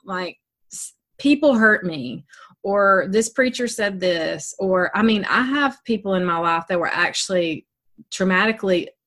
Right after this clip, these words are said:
sexually abused by people in the church. Like, that is not uncommon. And it's like, "Well, wait a minute. If that's the case, then why would I even want anything to do with that?" And then you have the other side,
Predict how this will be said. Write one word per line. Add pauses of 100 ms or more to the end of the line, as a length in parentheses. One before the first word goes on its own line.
(120)
sexually
abused
by
people
in
the
church.
Like,
that
is
not
uncommon. (680)
And (500)
it's
like,
"Well,
wait
a
minute.
If
that's
the
case,
then
why
would
I
even
want
anything
to
do
with
that?" (200)
And
then
you
have
the
other
side,